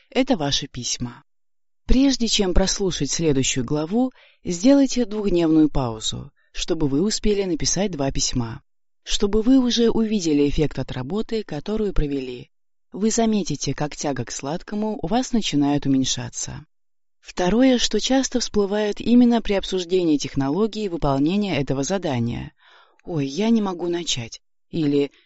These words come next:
"Не знаю, с чего начать". Чтобы справиться с этим внутренним сопротивлением,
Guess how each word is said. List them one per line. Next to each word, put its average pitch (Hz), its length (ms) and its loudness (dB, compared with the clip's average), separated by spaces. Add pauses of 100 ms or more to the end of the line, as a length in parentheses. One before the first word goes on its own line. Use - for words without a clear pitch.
"Не 185 220 -2
знаю, 160 340 4
с - 40 -4
чего 180 280 0
начать". 165 540 -4 (560)
Чтобы 262 380 2
справиться 170 560 2
с - 140 0
этим 165 260 0
внутренним 151 480 0
сопротивлением, 214 920 0